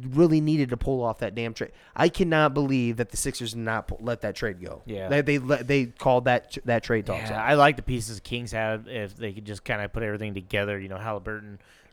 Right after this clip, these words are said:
Speaker 2: De'Aaron Fox. Um, yeah, just, they're so, I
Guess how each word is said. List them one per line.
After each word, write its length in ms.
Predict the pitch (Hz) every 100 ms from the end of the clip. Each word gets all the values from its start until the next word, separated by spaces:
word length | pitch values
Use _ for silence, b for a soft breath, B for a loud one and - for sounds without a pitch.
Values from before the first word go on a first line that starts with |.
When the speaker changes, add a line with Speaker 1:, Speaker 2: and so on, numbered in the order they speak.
| - -
Speaker 2:
De'Aaron 320 | 98 110 92
Fox. 800 | - 120 107 104 - - - -
Um, 460 | 104 98 92 92 90 87 87 _ 117
yeah, 300 | 101 95 95
just, 360 | 87 82 -
they're 120 | - 98
so, 300 | - 104 104
I 180 | 110